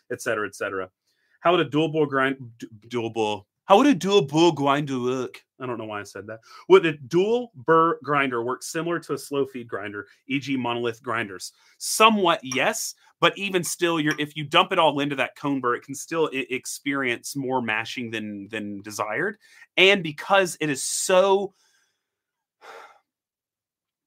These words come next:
efficient and quick, that upper co-, that upper burr is so quick, it's still getting those beans out to the final burr set incredibly quickly.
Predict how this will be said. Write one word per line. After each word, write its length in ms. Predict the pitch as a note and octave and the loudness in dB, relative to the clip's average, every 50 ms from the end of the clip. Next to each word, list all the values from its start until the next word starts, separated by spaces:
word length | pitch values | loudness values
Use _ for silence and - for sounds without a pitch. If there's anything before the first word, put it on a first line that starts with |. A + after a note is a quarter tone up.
| - _ - | -10 _ -2
efficient 840 | C3+ C3 - - - - B3+ C4 - - - A#2+ G#2+ G#2+ - - - _ _ _ _ _ _ _ _ _ _ _ _ _ _ _ - | -2 -2 -2 -6 -4 -2 0 0 0 0 -4 -6 -6 -8 -12 -16 -20 _ _ _ _ _ _ _ _ _ _ _ _ _ _ _ 0
and 180 | C#3+ C#3 C3+ | 0 0 0
quick, 540 | - - - - - B3 A3+ E3+ - - - | -2 -6 -10 -4 0 2 2 2 0 -4 -8
that 280 | - D3 C#3 C#3+ - - - | -2 0 0 0 0 2 4
upper 320 | D3+ D#3+ D#3 D#3+ C#3 B2+ - _ | 4 4 4 4 0 0 -2 _
co-, 220 | - - D3+ D3 - | -10 -8 -8 -6 -2
that 180 | C3+ C#3 B2+ - | -2 -2 -2 2
upper 280 | C#3 D3 D3+ D3 E3 C3+ | 2 2 2 2 0 0
burr 360 | B2+ A#2 B2 B2 D3 F#3+ A#3 - - _ | 0 0 0 0 0 0 -2 -4 -10 _
is 140 | - B2+ - | -8 -6 -4
so 200 | - - F#3 F3+ | -2 0 0 0
quick, 440 | - - - - D#3+ E3+ G#3+ A3 - | 0 -2 -4 -4 -2 -2 -2 -2 -4
it's 140 | C3+ D3 - | -6 -8 -6
still 320 | - - - - F#3+ G3+ F#3 | -6 -4 0 2 2 2 2
getting 320 | D3 D#3+ E3 E3+ F3 E3 | 2 0 -2 0 0 0
those 220 | D3+ C#3+ C#3 B2+ | 0 0 -2 -2
beans 300 | A2+ A#2 C#3 C#3+ D3 C#3+ | -4 -4 -4 -4 -2 0
out 140 | C#3+ C3+ - | 0 -2 -2
to 80 | - C#3 | -4 -6
the 80 | C3 | -8
final 240 | - - C3+ C3 B2 | -4 -2 0 0 0
burr 180 | A#2+ B2 A#2+ A#2 | 0 -2 -4 -4
set 280 | - - B2 A2+ - | -4 -6 -6 -6 -6
incredibly 480 | - A#2+ A2+ - - D3+ B2+ A#2+ A#2 A2 | -8 -10 -8 -6 -4 -4 -4 -4 -6 -10
quickly. 480 | G#2+ - A#2+ A2+ - - D3+ E3 E3+ | -10 -10 -10 -10 -8 -8 -8 -8 -10